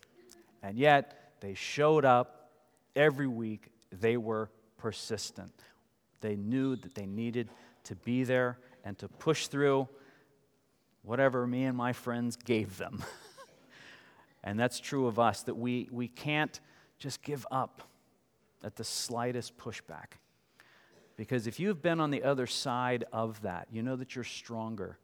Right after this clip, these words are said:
through that. Uh, any of you that do, you know, bodybuilding like me, that, that one, no. Uh,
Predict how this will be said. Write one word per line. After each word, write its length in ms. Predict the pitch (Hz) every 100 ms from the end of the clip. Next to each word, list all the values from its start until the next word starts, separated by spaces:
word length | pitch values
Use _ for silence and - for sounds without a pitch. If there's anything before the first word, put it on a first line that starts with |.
| _ _ _ _ _ _
through 320 | - 107 101
that. 260 | 87 85 - _ _ _ _ _ _ _ _ _ _ -
Uh, 160 | 95 80 - -
any 220 | 131 139
of 80 | 123
you 120 | 123
that 180 | 113 104
do, 400 | 127 123 117 110 - _ -
you 80 | 95
know, 100 | 107
bodybuilding 640 | 110 113 101 95 92 98 -
like 200 | 107 -
me, 200 | 107 95 _ _ - - - - _ _ - 120 _ _ _ _ _ _ _ _ _ _ _ _ _ _ _ _ - - -
that, 220 | 147 -
that 120 | 143
one, 120 | 139
no. 120 | 117
Uh, 400 | 113 135 135 120